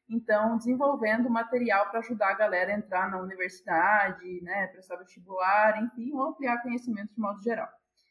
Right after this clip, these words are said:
E aí me pediram pra fazer um vídeo sobre uso de água. E aí eu fiz um vídeo sobre o uso da água, né, trazendo alguns dados, trazendo algumas informações, né, ah, que, aquela coisa bem youtuber, assim, "Ai, segue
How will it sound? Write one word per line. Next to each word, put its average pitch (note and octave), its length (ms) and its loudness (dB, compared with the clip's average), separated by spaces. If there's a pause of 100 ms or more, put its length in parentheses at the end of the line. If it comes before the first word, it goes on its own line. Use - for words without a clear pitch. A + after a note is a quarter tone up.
(360)
E B3+ 140 2
aí B3 140 8
me C4 140 4
pediram A#3+ 340 4
pra B3+ 140 0
fazer A#3 260 2
um A#3 120 4
vídeo A#3 260 2
sobre A3+ 680 2
uso A3+ 200 0
de A#3 160 2
água. F3 520 4 (580)
E A#3+ 120 2
aí A3+ 140 6
eu A#3+ 160 4
fiz C4 160 0
um C#4+ 100 -2
vídeo C4 200 -4
sobre C#4+ 240 -4
o C4+ 60 -2
uso C4 160 -2
da C#4+ 100 0
água, G3+ 580 2
né, G3+ 260 -6
trazendo A3+ 440 -2
alguns F#3 340 -6
dados, A#3 460 2
trazendo G3 340 -10
algumas F#3 340 -8
informações, A3+ 1040 -2
né, A#3+ 280 -2 (340)
ah, F#3+ 380 2
que, A#3 100 0
aquela A#3 340 2
coisa A#3 260 2
bem B3 420 0
youtuber, A3 680 2
assim, G3 320 -4
"Ai, A#3+ 300 4
segue A3+ 680 0